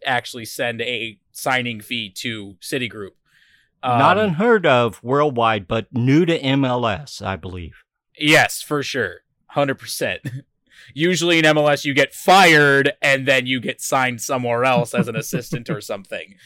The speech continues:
Speaker 1: You don't
Speaker 2: There
Speaker 1: get
Speaker 2: may have
Speaker 1: bought
Speaker 2: been
Speaker 1: from the
Speaker 2: Gam or
Speaker 1: team.
Speaker 2: Tam, but not actual millions of dollars in cash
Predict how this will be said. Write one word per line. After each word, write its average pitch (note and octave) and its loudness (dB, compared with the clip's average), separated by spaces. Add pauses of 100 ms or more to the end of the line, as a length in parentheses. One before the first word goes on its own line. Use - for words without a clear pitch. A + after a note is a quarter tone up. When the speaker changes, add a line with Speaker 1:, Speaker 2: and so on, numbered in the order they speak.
(160)
Speaker 1:
You C#3 -2
don't D3 6
Speaker 2:
There C#3+ 4
Speaker 1:
get C3+ 6
Speaker 2:
may D#3+ 2
have E3+ 0
Speaker 1:
bought D3+ 6
Speaker 2:
been D3+ 0
Speaker 1:
from C#3 4
the C3+ 2
Speaker 2:
Gam D#3 4
or B2 2
Speaker 1:
team. E3+ -4
Speaker 2:
Tam, A#2 0
but A2 -6
not A#2+ -2
actual A2 -4
millions A#2 -2
of G#2 -8
dollars G2 -6
in F#2+ -10
cash - -12